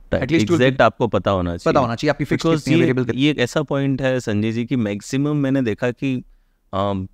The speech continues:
Speaker 1: घरों को ये पता ही नहीं होता कि exactly पैसा कहाँ जा रहा है
Speaker 2: घरों
Speaker 1: मेरा।
Speaker 2: छोड़ो, बिजनेसेस को नहीं पता होता।
Speaker 1: यस।
Speaker 2: घर वाले तो फिर भी बोलते हैं, "चल ठीक है, चल रही है।"
Speaker 1: हाँ।
Speaker 2: मतलब चल रही है, ठीक है, ऐसे कोई प्रॉब्लम नहीं। बिजनेसेस को ही नहीं पता।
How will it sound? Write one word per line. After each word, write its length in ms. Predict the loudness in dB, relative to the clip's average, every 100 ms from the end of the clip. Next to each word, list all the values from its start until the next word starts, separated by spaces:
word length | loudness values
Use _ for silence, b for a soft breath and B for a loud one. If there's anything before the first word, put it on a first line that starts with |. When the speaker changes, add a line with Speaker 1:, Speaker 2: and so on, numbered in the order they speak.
| -8
Speaker 1:
घरों 240 | -4 -2
को 100 | 0
ये 60 | -2
पता 220 | 0 0
ही 80 | 2
नहीं 120 | 2
होता 180 | 0 0
कि 180 | 0 0
exactly 320 | 0 0 0
पैसा 220 | 0 0
कहाँ 160 | -2 -2
जा 120 | 0
रहा 80 | 0
है 60 |
Speaker 2:
घरों 80 | 0
Speaker 1:
मेरा। 120 | 0
Speaker 2:
छोड़ो, 200 | 0 -2
बिजनेसेस 340 | 0 -2 -2 -2
को 80 | -2
नहीं 100 | -2
पता 180 | -4
होता। 200 | -6 -10 -20 _ -20 -20 -2
Speaker 1:
यस। 400 | 2 2 0 -12 -14 _ -10
Speaker 2:
घर 180 | -4 -4 2
वाले 160 | 2
तो 100 | 2
फिर 160 | -2 -2
भी 100 | -2
बोलते 220 | -2 -2
हैं, 60 | -2
"चल 140 | -2
ठीक 180 | -2 -4
है, 60 | 0
चल 180 | 0
रही 220 | 0 -2 -4
है।" 120 | -8 _ -4
Speaker 1:
हाँ। 300 | 0 0 -2 -8 -8
Speaker 2:
मतलब 140 | -4
चल 180 | 0 2
रही 100 | 2
है, 60 | 0
ठीक 140 | 0
है, 60 | -2
ऐसे 100 | -2
कोई 80 | -2
प्रॉब्लम 300 | -2 -2 -4
नहीं। 120 | -4
बिजनेसेस 340 | -4 -4 -4
को 100 | -2
ही 60 | -2
नहीं 80 | -2
पता। 220 | -4